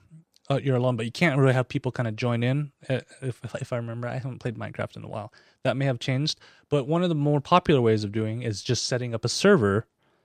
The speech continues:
a Minecraft server, where everybody can log in and things will be saved there. Plus, it, you know, reduces the trouble of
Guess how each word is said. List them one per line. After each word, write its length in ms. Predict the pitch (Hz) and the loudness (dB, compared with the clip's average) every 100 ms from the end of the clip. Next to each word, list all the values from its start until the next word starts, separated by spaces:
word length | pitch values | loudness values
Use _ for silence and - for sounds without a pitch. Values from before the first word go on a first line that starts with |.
| _ - | _ 0
a 100 | 120 | 2
Minecraft 480 | 110 135 147 113 104 | 2 0 4 2 2
server, 300 | 113 110 113 | 0 0 0
where 140 | 110 | -2
everybody 300 | 113 113 113 | -2 -2 -2
can 120 | 113 | -2
log 240 | 113 117 127 | 2 2 2
in 160 | 131 | 0
and 180 | 123 120 | -2 -2
things 200 | 127 123 | -2 -2
will 80 | 120 | -2
be 100 | 113 | -2
saved 340 | - 127 123 123 | 0 0 0 2
there. 260 | 127 123 - - _ | 2 2 -4 -20 _
Plus, 260 | 175 165 147 | 4 4 4
it, 120 | 131 170 123 | -2 -6 -6
you 120 | 120 | -4
know, 180 | 110 - _ _ | -6 -8 _ _
reduces 520 | 139 131 131 147 143 123 | -4 0 4 4 2 -2
the 80 | |
trouble 320 | 113 131 120 117 | 2 2 4 2
of 220 | 107 | 2